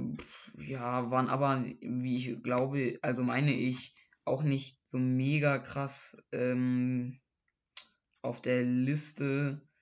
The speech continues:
ähm, von Dortmund. Also es war jetzt eher unwahrscheinlich, dass diese beiden Stürmer gekommen wären. Ja, dann wär noch Memphis Depay.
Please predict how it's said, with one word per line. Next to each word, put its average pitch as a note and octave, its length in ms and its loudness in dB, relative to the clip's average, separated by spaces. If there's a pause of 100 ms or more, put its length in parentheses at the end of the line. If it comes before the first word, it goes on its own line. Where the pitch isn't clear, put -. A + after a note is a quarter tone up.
(500)
ähm, B2 680 0
von B2+ 640 0 (240)
Dortmund. C3 420 0
Also B2+ 480 0 (180)
es - 100 -12
war C3 60 4
jetzt - 140 -2
eher C#3 220 4
unwahrscheinlich, C3 680 2
dass - 540 -6 (1400)
diese C#3 500 -2
beiden C3+ 420 2 (220)
Stürmer C3+ 640 0 (440)
gekommen C#3 440 0
wären. B2 400 -2 (440)
Ja, A2+ 220 -2 (160)
dann C3 220 2
wär B2+ 180 4
noch C#3 520 0 (500)
Memphis E3 600 0
Depay. C#3 760 2